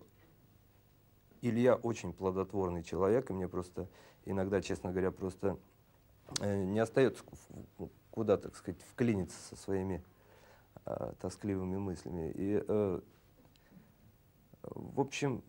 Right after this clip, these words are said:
м-, могу себя самокритично обвинить в том, что я достаточно, э,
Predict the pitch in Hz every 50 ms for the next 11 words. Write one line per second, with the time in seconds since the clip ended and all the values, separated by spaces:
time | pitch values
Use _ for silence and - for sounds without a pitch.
0 | - - - - 71 67 - - - - - - - _ - - - - - -
1 | - - 117 120 135 143 175 180 175 - 117 117 131 143 117 - - - 120 110
2 | 107 117 113 107 131 135 127 - 120 113 110 107 107 113 120 110 107 - - -
3 | 123 123 127 120 - - 104 101 98 101 101 - - 107 95 - - 98 95 90
4 | - - - 101 98 95 95 95 90 87 87 90 87 87 90